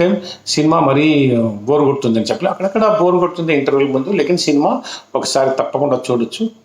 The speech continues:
ఇలాంటి సినిమాలు మన పిల్లలు కూడా తీసుకెళ్ళచ్చు.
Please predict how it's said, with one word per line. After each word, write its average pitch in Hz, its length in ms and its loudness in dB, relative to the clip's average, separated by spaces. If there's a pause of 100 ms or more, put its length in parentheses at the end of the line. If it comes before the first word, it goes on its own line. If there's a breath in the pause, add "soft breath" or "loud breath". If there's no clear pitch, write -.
(460 loud breath)
ఇలాంటి 170 380 2
సినిమాలు 170 760 2
మన 151 180 2
పిల్లలు 147 360 2
కూడా 143 140 2
తీసుకెళ్ళచ్చు. 131 760 -2